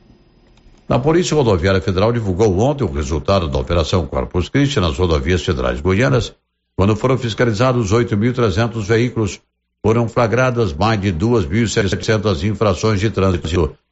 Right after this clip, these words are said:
sendo novecentos e quarenta e oito ultrapassagens proibidas,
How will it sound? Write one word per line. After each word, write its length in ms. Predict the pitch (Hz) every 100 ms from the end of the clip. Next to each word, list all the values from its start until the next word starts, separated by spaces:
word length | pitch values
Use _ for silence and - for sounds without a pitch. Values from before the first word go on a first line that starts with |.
| _
sendo 240 | - 110 107
novecentos 760 | 95 110 98 - 123 110 95
e 40 | 101
quarenta 300 | 104 98 95
e 20 |
oito 140 | 95
ultrapassagens 800 | 95 90 87 87 78 76 92 90
proibidas, 720 | 69 69 62 69 71 92 120